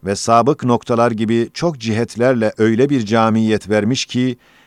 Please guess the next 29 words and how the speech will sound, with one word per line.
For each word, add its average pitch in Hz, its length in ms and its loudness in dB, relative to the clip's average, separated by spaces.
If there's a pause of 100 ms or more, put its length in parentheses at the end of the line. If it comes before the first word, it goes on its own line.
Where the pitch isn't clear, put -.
(200)
ehadiyetine 131 880 0
ve 120 160 2
samediyetine 113 760 -2
tam 139 300 -2
bir 120 300 0
ayine 110 440 0 (380)
ve 113 140 0
külli 131 480 0
ve 135 100 2
kutsi 165 500 -6
rububiyetine 120 760 0
geniş 113 560 -4
ve 110 120 0
külli 113 480 -4
bir 120 100 -2
ubudiyet 110 600 -2
ile 107 180 0
mukabele 104 580 0
edebilen 104 600 0 (220)
bir 101 260 -6
istidat 101 600 -4
vermiş. 87 520 -6 (880)
Ve 110 40 -2
enbiyalarla 143 880 4
insanlara 139 600 4
gönderdiği 127 680 2
bütün 147 240 -2
mukaddes 123 540 0
kitapların 113 800 0